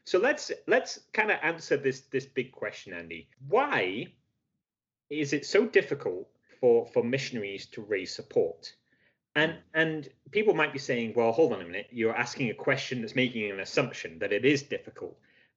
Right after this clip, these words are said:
Speaker 1: um, for, for missionaries to raise support." But from the missionaries that, that I know, uh,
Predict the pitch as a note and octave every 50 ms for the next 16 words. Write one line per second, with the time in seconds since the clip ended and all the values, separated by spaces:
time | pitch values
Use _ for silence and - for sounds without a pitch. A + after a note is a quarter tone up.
0 | _ - G2+ F#2 F2+ F2 E2+ F2 F2 - - - - - G#2 F#2 F2+ - - -
1 | - - G2 F2+ F#2 F2 - - G2 F#2 - - - F#2+ F#2 - - - - -
2 | G2+ F#2 - - - B2+ B2 - - - - - - - - - _ _ _ _
3 | _ _ - F3+ E3+ F3 E3 E3 F3 G3 F#3+ - F#3+ F#3 F3 E3+ D#3 C#3 - B2+
4 | A2+ - - _ - B2 A#2 A#2+ A#2+ A2 G#2+ A2 B2+ C3+ A2+ D#2+ D#2+ F2+ A#2 C#3+
5 | C#3 - _ - - _ - B2+ A2+ A2 A2